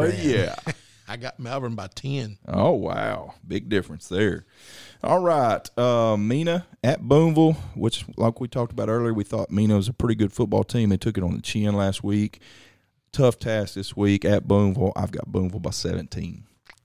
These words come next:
Speaker 1: I got Boonville by thirty-two.
Speaker 2: Whoa. Big win.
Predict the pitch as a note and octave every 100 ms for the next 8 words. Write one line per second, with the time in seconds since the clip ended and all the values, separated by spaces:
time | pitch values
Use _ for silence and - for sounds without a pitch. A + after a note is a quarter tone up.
0 | _ B2 C#3+ A2 G#2+ A2 G2+ G2 F2+ F2
1 | - G#2 G#2+ A2 - A2+ G#2 F#2 - A#2+
2 | D2 - _ _ _ _ _ _ _ _
3 | C#3 A2+ G2 F2 -